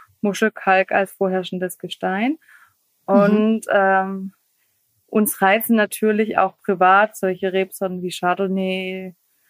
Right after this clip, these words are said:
Speaker 1: Spätburgunder, ähm, einfach Rebsorten, die, die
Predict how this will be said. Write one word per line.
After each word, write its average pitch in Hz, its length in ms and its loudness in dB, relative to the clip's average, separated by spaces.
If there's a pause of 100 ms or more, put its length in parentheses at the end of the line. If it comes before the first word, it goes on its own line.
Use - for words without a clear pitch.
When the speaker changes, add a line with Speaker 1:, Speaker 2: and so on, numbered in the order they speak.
(200)
Speaker 1:
Spätburgunder, 190 1400 0
ähm, 180 460 -4 (420)
einfach 226 340 0
Rebsorten, 226 580 2
die, 202 420 -6
die 190 380 -6